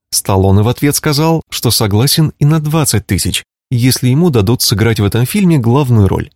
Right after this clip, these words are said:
Так вышел на экраны знаменитый «Рокки»,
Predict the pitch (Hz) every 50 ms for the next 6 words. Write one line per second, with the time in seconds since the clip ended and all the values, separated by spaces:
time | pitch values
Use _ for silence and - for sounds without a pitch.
0 | _ _ _ _ - 190 190 - 151 147 165 - - 143 120 101 95 92 - -
1 | 135 156 156 151 117 101 98 92 85 87 95 101 - - 113 110 107 - _ _
2 | _ - - 104 98 85 - - - 90 -